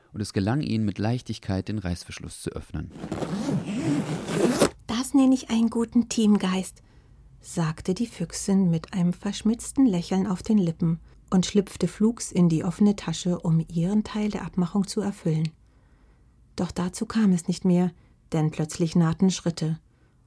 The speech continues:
Speaker 2: Und das waren eindeutig keine Hundetapsen, sondern Omas schicke rote Hackenschuhe. Ängstlich duckte sich die kleine blaue Füchsin tiefer in die düstere Tasche. Doch noch bevor irgendwer auch nur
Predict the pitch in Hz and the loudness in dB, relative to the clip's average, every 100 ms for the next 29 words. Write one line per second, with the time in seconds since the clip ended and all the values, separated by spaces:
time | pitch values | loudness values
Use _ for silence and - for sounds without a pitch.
0 | _ 180 170 165 - 160 160 - 185 190 | _ 0 2 0 0 2 2 0 2 4
1 | 196 175 170 185 185 - 151 165 165 196 | 4 4 2 2 -2 -2 0 2 4 4
2 | 170 - 156 - - 156 156 151 151 156 | 2 -2 -6 -6 -4 -4 -2 -4 -4 -6
3 | - 170 175 160 - 165 170 175 175 196 | -4 -2 -2 -2 -2 -2 0 0 0 0
4 | 170 - 160 - 175 170 165 - _ _ | -2 -2 -2 -2 -8 -8 -10 -16 _ _
5 | _ _ - 196 180 180 - 156 156 - | _ _ -4 2 4 2 -2 -4 -4 -2
6 | 170 - 170 175 - - 175 175 170 170 | -2 2 2 0 -2 0 2 2 2 0
7 | - 175 185 185 208 202 185 165 170 165 | 0 0 2 4 4 2 4 4 4 2
8 | 160 165 165 - 165 170 165 - _ - | 0 0 -2 -2 -2 0 -2 -6 _ -20
9 | - _ - 180 180 - 180 - 240 226 | -20 _ -2 2 2 2 -4 2 4 6
10 | 214 208 185 185 175 170 - 175 165 160 | 6 6 6 4 2 0 4 6 6 2